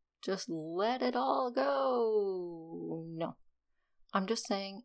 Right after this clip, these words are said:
every time there's something that's making you feel bad because you've quote-unquote dropped a ball, look at that ball.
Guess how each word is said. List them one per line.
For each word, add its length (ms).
every 240
time 240
there's 180
something 320
that's 220
making 340
you 100
feel 220
bad 240
because 300
you've 140
quote-unquote 500
dropped 240
a 60
ball, 320
look 420
at 120
that 260
ball. 400